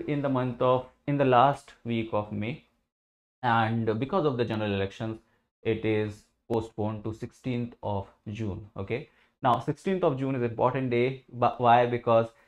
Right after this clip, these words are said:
generally we have a C S I net exam around that week itself, because you, if you are following this exam, you might know this, that we have this C S I net exam in the second week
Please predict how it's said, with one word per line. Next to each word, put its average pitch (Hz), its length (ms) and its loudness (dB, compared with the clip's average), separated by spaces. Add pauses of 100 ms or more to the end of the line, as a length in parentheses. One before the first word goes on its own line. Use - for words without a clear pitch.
(380)
generally 151 460 2
we 113 180 -2
have 113 240 0
a 113 60 -4
C 110 180 -2
S 110 80 0
I 113 120 -2
net 107 140 -4
exam 107 360 -2
around 110 360 0
that 101 320 0
week 98 280 -6
itself, 101 360 -8
because 107 380 -2 (400)
you, 117 320 0
if 127 160 -6
you 139 60 4
are 131 100 2
following 123 320 2
this 131 160 -2
exam, 120 340 0
you 113 120 -2
might 104 280 0
know 117 180 -2
this, 135 240 0
that 104 360 -4
we 127 300 -2
have 113 400 2
this 110 160 -6
C 110 120 -2
S 107 120 -4
I 107 80 -2
net 104 160 -4
exam 107 400 -4
in 110 160 -4
the 107 180 -2
second 120 400 -6
week 117 280 -2